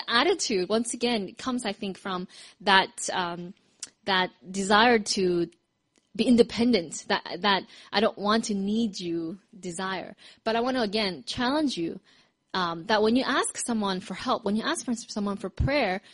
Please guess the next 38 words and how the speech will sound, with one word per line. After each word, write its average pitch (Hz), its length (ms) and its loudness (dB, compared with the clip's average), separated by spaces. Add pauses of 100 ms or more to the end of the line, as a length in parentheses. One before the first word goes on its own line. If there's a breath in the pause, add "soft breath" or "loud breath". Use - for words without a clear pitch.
(120)
you 208 220 0
are, 254 180 4
like 190 140 -2
I 196 60 -8
said 202 240 -6
earlier, 190 420 -4 (320 soft breath)
validating 202 640 2
that - 180 -8
person, - 540 -8 (160)
saying 202 280 -6
that 185 160 -4
"you 208 220 -2
are 247 100 2
valuable 185 340 -4
to - 160 -10
me, 180 180 -8
your 190 180 -4
prayers 233 400 0
are 196 60 -2
valuable 170 340 -6
to - 160 -14
me," 175 260 -16 (240 soft breath)
right? 214 160 -14 (100)
Who 247 100 -10
you 226 220 -2
are, 190 360 -4 (360 soft breath)
um, 165 280 -10
is, - 240 -10
is 185 180 -8
someone 180 300 -8
that 180 160 -10
I, 180 280 -10
I 185 100 -8
need 180 220 -4
and 175 120 -8
want 226 280 -8
in 165 60 -12
my 175 140 -14